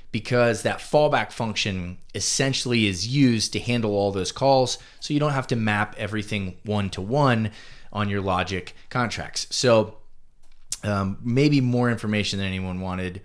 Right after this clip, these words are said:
or needed on how proxies work, but that's kind of, like, the foundation for the attack here. And so what, what happens is, is,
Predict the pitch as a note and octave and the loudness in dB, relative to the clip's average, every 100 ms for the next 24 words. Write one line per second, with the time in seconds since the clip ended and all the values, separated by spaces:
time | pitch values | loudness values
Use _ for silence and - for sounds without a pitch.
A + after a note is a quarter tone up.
0 | - - - F#2+ G#2+ G#2+ G#2 F#2+ - - | -18 -20 -10 -4 -2 2 0 -2 -12 -20
1 | - E2+ E2 E2 - C3+ A#2+ C3 A#2 A#2+ | -12 -10 -8 -6 0 0 0 -4 -2 -2
2 | A#2 - - - - - G2+ - A#2 A#2+ | -2 -4 -16 -20 -10 -2 -2 2 2 2
3 | - C3 A#2+ A2 G#2+ - G2+ - G#2 G2 | -2 -2 -2 0 0 0 -4 -2 0 0
4 | G2 A2 A2+ - G2+ F#2 F#2 - - - | 2 2 2 0 -2 -4 -8 -12 -20 -18
5 | - A#2+ A2 G#2+ G2 G2+ F#2 E2 C3+ C3 | -10 -4 0 2 2 0 -4 -2 -2 0
6 | A#2+ - F2+ E2 E2 F#2 - A2+ G#2+ C3+ | -2 -6 -8 -8 -10 -8 -4 -4 -4 -2
7 | D#3+ D#3 A#2+ A#2+ B2 D3 B2+ D#3+ D#3+ C3+ | -4 -6 -14 -12 -6 -4 0 0 -2 -2
8 | G#2 G#2 G2+ G2+ - - G2+ G2+ G2 | -2 0 0 0 -4 -4 -2 -2 -2